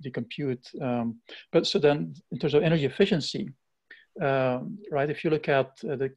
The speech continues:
the cost for each, uh, synaptic operation, right, or multiply cumulate as it is, is, is quantified in many A I, uh, applications. Uh, so that, that cost is really limited by the memory access more than the actual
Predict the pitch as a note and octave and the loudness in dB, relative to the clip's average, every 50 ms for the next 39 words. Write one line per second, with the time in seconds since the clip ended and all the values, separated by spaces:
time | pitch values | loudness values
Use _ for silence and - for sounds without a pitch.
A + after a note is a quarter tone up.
0 | _ - - - - - D3+ D3+ D3+ D3+ - - - - D3 C3 - - C#3+ C3 | _ -14 -14 -6 0 2 4 4 4 2 -4 -10 -6 -2 0 0 0 0 -4 -6
1 | C3+ B2+ - - - - - - _ _ _ _ _ _ - E3+ C#3+ B2 - - | -6 -6 -6 -6 -6 -6 -8 -12 _ _ _ _ _ _ -8 -6 -6 -6 -4 -4
2 | - C3+ C#3 C3 C3+ - C3+ - - - B2+ - C#3 C3 C#3 D#3 E3 D#3 - C3 | -2 0 0 0 0 -2 -4 -4 -6 -8 -4 -2 2 4 6 6 6 4 2 -2
3 | A#2 A#2 C#3 C#3 C3 B2 F3 D#3+ C3 C3 C3 - G#3+ D#3+ C3+ C3 C3 C3 B2+ B2+ | -4 -6 -8 -12 -14 -12 -8 -4 -4 -4 -4 -6 -4 -2 0 0 2 2 2 2
4 | B2+ C3 C3 C3 C#3 - - C3+ B2 - - D#3 C#3 C3+ B2 A#2+ A#2+ A#2+ - _ | 0 0 -2 -2 -4 -6 -6 -6 -6 -4 -2 -2 0 0 2 2 2 0 -2 _
5 | _ _ _ _ _ _ - - C3+ A#2 - C#3+ _ _ _ _ _ _ - - | _ _ _ _ _ _ -12 -10 -10 -10 -10 -14 _ _ _ _ _ _ -14 -12
6 | C#3 B2 B2+ - - C3 - - - C3+ B2+ - - - C#3+ - - C3+ C3+ C3+ | -10 -10 -10 -10 -10 -12 -10 -10 -10 -10 -10 -10 -10 -10 -10 -6 -4 -4 -4 -4
7 | B2+ - - B2+ C3 C3 C3 C3 C3 C3 - - - - - - _ - D3 C3 | -6 -6 -4 -4 -4 -2 -4 -6 -8 -8 -16 -20 -20 -20 -20 -16 _ -4 -2 -2
8 | C3 C3 C3+ C#3 C3 C3 B2+ B2 B2 B2 B2+ - - C3+ C3+ - C#3 - - B2+ | -2 -2 -2 -2 -2 -2 0 -2 -2 -2 -4 -8 -10 -12 -12 -12 -14 -14 -14 -10
9 | - - D#3+ E3 - - D#2 D2 D2 - - _ _ _ - - - - - - | -4 -4 -4 -4 -4 -6 -8 -10 -10 -12 -18 _ _ _ -20 -20 -20 -20 -20 -20
10 | - _ _ - D#3+ C#3+ - E3+ C#3 D3 D3 D3 C#3 - - - F3 E3 D#3+ - | -20 _ _ -8 -8 -6 -6 -6 -6 -4 -4 -4 -6 -6 -2 2 2 2 2 0
11 | - D#3+ - D#3 D3+ D3+ C#3+ C3 C#3+ D#3 D3+ D3 - C#3 A#2+ - _ - B2+ B2+ | -4 -4 -4 -2 -2 -2 0 0 0 0 0 0 -2 -2 -4 -4 _ -2 2 2
12 | B2+ B2 B2 B2 B2 B2 - _ _ _ _ _ _ - C3+ C3+ C3 C3 B2+ B2+ | 2 2 2 0 -4 -6 -10 _ _ _ _ _ _ -12 -8 -6 -4 -4 -4 -4
13 | A#2+ A#2+ C#3+ C#3+ C#3 C3+ B2 A#2+ - C#3+ C#3+ E3+ - - - - C3 - - - | -2 0 0 0 0 0 0 0 0 0 0 0 0 -2 -6 -6 -6 -6 -6 -8
14 | - C3+ B2+ C3 B2+ C#3 C#3+ C#3+ C3 A#2+ C3+ B2+ B2+ B2 B2 B2 B2+ C#3 C3 - | -8 -6 -4 -2 0 2 2 2 0 0 -2 -2 0 0 2 2 2 2 0 -2
15 | - C#3+ B2 A#2+ A#2+ B2 | -4 -2 0 0 -2 -2